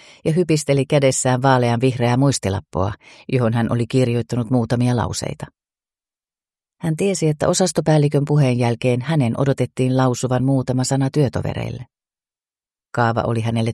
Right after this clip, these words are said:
tuttu lukemattomista aiemmista läksiäisistä. Tarjoilija kiersi pöydissä kantaen tarjotinta, josta kaikki saivat kuohuviinilasit. Saatuaan lasit,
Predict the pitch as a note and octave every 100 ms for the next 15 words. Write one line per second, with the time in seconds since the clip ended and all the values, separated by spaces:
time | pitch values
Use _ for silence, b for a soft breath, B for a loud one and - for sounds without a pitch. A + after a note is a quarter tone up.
0 | - C3+ _ - - B B - F3 D#3+
1 | D3 C#3+ - C#3 C3 - - D3+ C3+ B2
2 | A#2+ - C3 A#2 - - - - - -
3 | _ _ _ _ _ _ _ _ _ _
4 | _ _ _ _ _ _ _ _ _ _
5 | _ _ _ _ _ _ _ _ - F#3+
6 | G#3 E3+ D#3+ D#3 D#3 C#3+ C#3+ - C#3+ C#3
7 | C3 - C3 C#3 C3 C3 C3 D3 B2 A#2
8 | A2+ A2+ A#2 B B B D3+ D3+ D#3 E3
9 | E3 D#3+ D3 C#3+ C#3 C#3+ F3 E3 B2+ B2+
10 | B2+ B2+ G2 - - - _ _ _ _
11 | _ b b - D3+ D3 C#3+ C3 C#3 D3
12 | A#2+